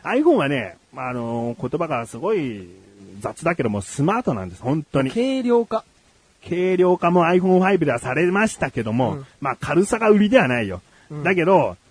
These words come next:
Speaker 1: その独特なフォーマットで全てできてるから、独自のフォーマットで全てできてるから、
Speaker 2: うん。
Speaker 1: あー、もう本当に全体的にいいっちゃいいんだよね。
Speaker 2: うん。
Speaker 1: だから、Apple社が好きな人っていうのは絶対iPhoneにするべきだし、
Speaker 2: うん。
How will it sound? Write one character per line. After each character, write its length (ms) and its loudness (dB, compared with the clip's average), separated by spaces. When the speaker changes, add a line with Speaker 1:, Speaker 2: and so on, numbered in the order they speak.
Speaker 1:
そ 120 -2
の 120 0
独 280 2
特 280 0
な 300 0
フ 120 4
ォ 40 4
ー 20 2
マ 120 2
ッ 40 -14
ト 160 4
で 180 4
全 300 0
て 320 -8
で 100 0
き 120 -20
て 100 -2
る 80 -6
か 120 -8
ら、 100 -6
独 200 4
自 140 0
の 80 0
フ 120 -2
ォ 40 2
ー 20 -2
マ 120 -4
ッ 20 -8
ト 140 -8
で 60 -6
全 200 -6
て 100 -12
で 120 -8
き 100 -18
て 80 -6
る 80 -8
か 80 -10
ら、 300 -8
Speaker 2:
う 0 -
ん。 160 -12
Speaker 1:
あ 1000 -8
ー、 20 -12
も 300 -4
う 20 -8
本 120 -10
当 120 -6
に 360 -6
全 240 -14
体 240 -14
的 280 -4
に 220 4
い 20 4
い 40 0
っ 20 -4
ち 80 0
ゃ 40 2
い 40 0
い 40 2
ん 80 0
だ 100 2
よ 40 0
ね。 180 -2
Speaker 2:
う 40 -14
ん。 20 -8
Speaker 1:
だ 520 -4
か 80 -6
ら、 140 -4
Apple 340 -2
社 140 -2
が 100 0
好 80 -20
き 100 -6
な 120 0
人 160 0
っ 20 -2
て 100 -4
い 20 0
う 20 0
の 60 0
は 40 0
絶 180 -4
対 240 0
iPhone 160 6
に 120 2
す 100 -4
る 80 -2
べ 100 0
き 80 -6
だ 120 -4
し、 300 -6
Speaker 2:
う 100 -12
ん。 200 -12